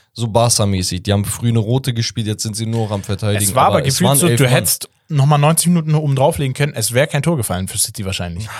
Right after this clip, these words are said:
Speaker 1: weiß ich nicht. Weiß ich tatsächlich
Speaker 2: Die waren am
Speaker 1: nicht.
Speaker 2: Ende auch ziemlich K O.
Speaker 1: Ja, die waren frischer, Bruder. Also, die waren wesentlich frischer.
Speaker 2: Ja, frischer an sich.
Speaker 1: Bruder,
Speaker 2: Ja.
Speaker 1: Real hat aus allen Löchern geatmet, Digga. Die haben wirklich aus dem Arsch geatmet, Digga. <laughs> Aber, Bruder, wenn das noch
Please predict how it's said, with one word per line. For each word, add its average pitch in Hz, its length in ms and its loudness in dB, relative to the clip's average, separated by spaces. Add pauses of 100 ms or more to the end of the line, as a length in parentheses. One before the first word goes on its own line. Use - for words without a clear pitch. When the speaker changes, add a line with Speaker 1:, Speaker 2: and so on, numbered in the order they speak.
Speaker 1:
weiß - 240 -8
ich 92 40 -10
nicht. - 340 -18 (1080)
Weiß 113 260 -6
ich - 80 -4
tatsächlich 87 200 -12
Speaker 2:
Die 117 100 -6
waren 156 180 2
am 160 100 0
Speaker 1:
nicht. 175 100 2
Speaker 2:
Ende 190 140 4
auch 165 160 2
ziemlich 175 300 0
K 147 120 0
O. 120 280 -2 (1040)
Speaker 1:
Ja, 104 260 -10
die 107 140 -4
waren 107 160 0
frischer, 107 360 -4
Bruder. - 260 -14 (100)
Also, 101 220 -4
die 107 80 -4
waren 113 240 0
wesentlich 123 440 0
frischer. - 280 -8
Speaker 2:
Ja, 87 80 -4
frischer - 340 2
an 127 120 -2
sich. 143 220 0
Speaker 1:
Bruder, 113 280 0
Speaker 2:
Ja. 107 60 -2
Speaker 1:
Real 127 360 2
hat 117 140 0
aus 117 220 2
allen 131 300 0
Löchern 127 300 2
geatmet, 92 520 -2
Digga. 87 200 -4
Die 98 80 0
haben 117 120 2
wirklich 123 260 0
aus 107 100 0
dem 110 100 0
Arsch 131 340 2
geatmet, 92 560 -2
Digga. 85 240 -10 (420)
<laughs> - 400 -8
Aber, 120 380 0 (300)
Bruder, 131 260 4
wenn 127 100 4
das 143 160 2
noch 143 140 4